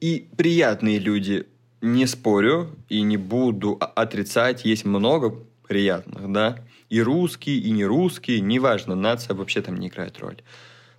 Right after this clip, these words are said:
Просто уровень людей, вот.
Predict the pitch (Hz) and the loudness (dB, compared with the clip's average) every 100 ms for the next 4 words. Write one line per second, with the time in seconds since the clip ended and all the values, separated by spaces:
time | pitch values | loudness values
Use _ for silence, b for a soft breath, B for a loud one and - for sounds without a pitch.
0 | - 160 160 139 - - 151 151 127 101 | 0 0 2 -2 -2 0 2 4 4 2
1 | 98 95 90 - 101 95 98 101 82 - | 0 -2 -6 -10 -8 -8 -4 -4 -4 -8
2 | _ - 85 87 - | _ -18 -10 -8 -8